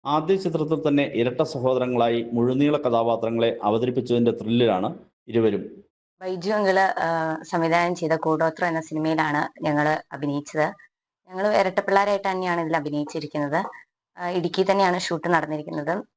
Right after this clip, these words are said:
Speaker 2: അപ്പം ഞങ്ങൾക്ക് അതിൽ അഭിനയിക്കാൻ പറ്റിയതിൽ വളരെ സന്തോഷമുണ്ട്.
Speaker 1: ഇളപ്പാനിക്കൽ ബിജു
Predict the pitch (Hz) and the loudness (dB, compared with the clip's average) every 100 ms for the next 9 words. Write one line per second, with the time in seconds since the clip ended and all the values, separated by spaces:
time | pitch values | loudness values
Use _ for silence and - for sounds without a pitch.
0 | - 160 - 156 165 165 156 156 170 175 | -8 -6 -2 -2 -2 -2 -2 0 0 0
1 | 170 165 160 180 175 170 170 170 151 156 | 0 -4 -4 -4 -4 -2 0 0 0 -4
2 | 175 160 151 151 170 147 156 185 _ _ | -4 -4 -4 -4 -4 -2 -2 -4 _ _
3 | _ - 160 160 175 185 180 170 127 127 | _ -2 -2 0 0 -2 -2 0 0 2
4 | 156 | 2